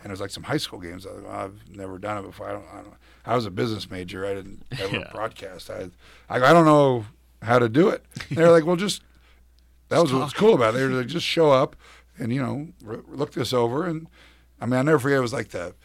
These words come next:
Speaker 1: was like North Kansas City versus, like, Winnetonka or something. It was like a girls' game.
Speaker 2: <laughs>
Speaker 1: And on, like, a Friday night at eight o'clock, and I'm like, "What am I doing?"
Speaker 2: <laughs>
Speaker 1: And I didn't,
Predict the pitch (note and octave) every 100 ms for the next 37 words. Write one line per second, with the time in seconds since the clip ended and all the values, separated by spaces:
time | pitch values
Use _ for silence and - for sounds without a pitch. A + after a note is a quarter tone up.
0 | _ _ - A#2 G2 C3+ E3+ - E3+ D3+
1 | A#2+ - D3 C#3 C3+ A2+ A2+ G#2+ A2 F2+
2 | G2+ F#2+ F#2 _ _ _ _ _ - B2
3 | B2+ A#2+ - A#2+ A#2+ A#2 G2+ F#2 - G#2+
4 | - G#2+ G#2 A2 G2+ F#2 A#2 C3+ A#2+ -
5 | A2 A2+ A2 - - - _ _ _ _
6 | C3 B2+ A#2 A2 A#2 G2+ F2+ - D#3 D#3+
7 | D3 C3 C3+ C3+ A#2+ G#2+ B2 A#2+ B2 A2+
8 | A#2 - G#2 F2+ F2 - E3+ A#3 F#2 -
9 | - C4+ D#4+ E3+ - - - D#4 - -
10 | D3+ C#3 A2+ - _ - C3+ C#3 C3 A2+
11 | B2